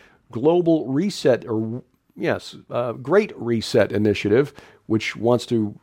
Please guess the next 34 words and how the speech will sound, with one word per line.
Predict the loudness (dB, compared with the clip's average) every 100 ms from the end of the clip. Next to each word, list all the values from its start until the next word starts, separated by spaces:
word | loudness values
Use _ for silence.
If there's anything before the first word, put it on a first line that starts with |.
| -8
restructure | -2 -2 -2 -2 -2 -2 -6
global | 0 2 2 2 -2 -6
civilization, | -2 0 0 2 2 0 -2 -8 -10 -18 -20 _ -16
uh, | -12 -12
and | -10 -6
why | -2 -2
the | -4
theme, | -4 -2 -2 -2
rather | 0 2 2
than | 0 -2 -4 -18 _ -12
the | -10
slogan, | -4 0 2 2 0
rather | 0 2 2
than | 0 0
"Build | 0 0 2
Back | 2 2
Better," | 0 2 0
should | -2 -4
be |
"Build | -2 -2 -2 0
Back | 0 -2 -10 -20 _ _ _
Babel," | 2 2 0 -2
because | -2 -2 0
that's | -2 -2 -2
what |
they're | -4
trying | -2 0 0
to | 2
do. | 2 2 -2 -16 _ _ _ _
Recreate | -2 -2 -2 -2 -2 -2
the |
kingdom | -6 -4 -2 -2
of | -2 0
Nimrod, | 2 2 2 0 -4